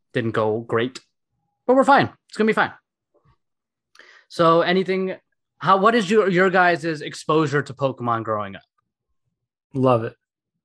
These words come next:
Speaker 1: But were
Speaker 2: Love
Speaker 1: you,
Speaker 2: it.
Speaker 1: like, were you involved? Were you playing the games?
Speaker 2: So, so, um,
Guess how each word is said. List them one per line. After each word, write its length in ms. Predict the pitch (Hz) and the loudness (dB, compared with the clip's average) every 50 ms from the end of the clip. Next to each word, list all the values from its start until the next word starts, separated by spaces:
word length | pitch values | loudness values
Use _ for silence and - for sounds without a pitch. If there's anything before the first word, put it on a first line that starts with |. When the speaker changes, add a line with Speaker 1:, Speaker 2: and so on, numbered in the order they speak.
| _ _ _ _ _ _ _ _ _ _ - | _ _ _ _ _ _ _ _ _ _ 0
Speaker 1:
But 80 | 160 | 2
were 140 | - 151 165 | 4 6 4
Speaker 2:
Love 80 | 175 156 | 4 4
Speaker 1:
you, 60 | 156 | 4
Speaker 2:
it. 20 | 156 | 2
Speaker 1:
like, 260 | 151 143 135 - _ - | 2 0 -2 -6 _ -8
were 140 | - 156 165 | -4 -2 0
you 140 | 160 160 156 | 0 0 0
involved? 520 | 151 139 117 131 123 131 147 180 180 - | -2 -2 -2 -2 -2 -2 -2 -4 -4 -4
Were 80 | 151 143 | -6 -6
you 80 | 131 127 | -6 -6
playing 380 | - - 127 123 123 127 127 | -6 -6 -6 -4 -4 -4 -6
the 80 | 117 110 | -6 -8
games? 480 | 110 110 113 123 156 180 180 - - _ _ - - | -8 -8 -8 -8 -8 -10 -12 -16 -20 _ _ -16 -12
Speaker 2:
So, 640 | - - 165 156 147 147 151 151 151 151 147 147 - _ _ _ _ - | -4 0 2 4 6 6 4 4 2 0 -2 -4 -10 _ _ _ _ -16
so, 640 | - - - 165 151 143 143 143 139 139 139 135 | -10 -4 0 2 4 4 4 2 2 0 -2 -2
um, 640 | 143 139 135 135 135 131 131 131 131 127 127 131 127 | -2 0 0 2 2 0 0 0 -2 -4 -6 -10 -12